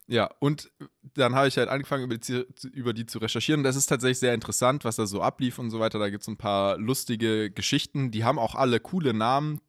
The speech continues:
Einer der berühmtesten nennt sich zum Beispiel der Muskel-Adolf. Und dann gibt's den Pistolen-Franz und die Aktienmieze und so weiter. Also die haben, also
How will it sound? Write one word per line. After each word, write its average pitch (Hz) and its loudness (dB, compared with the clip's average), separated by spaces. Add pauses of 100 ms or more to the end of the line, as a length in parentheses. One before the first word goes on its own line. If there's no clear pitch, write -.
(120)
Einer 113 0
der 113 2
berühmtesten 120 -4
nennt 110 -2
sich - -8
zum 107 -4
Beispiel 104 -2
der 98 0
Muskel-Adolf. 127 0
Und 104 -6
dann 101 -2
gibt's - -8
den 101 -6
Pistolen-Franz 131 0
und 110 -6
die - -8
Aktienmieze 131 0
und 113 -2
so 113 -6
weiter. 113 2
Also 110 -2
die 123 2
haben, 117 0
also 123 0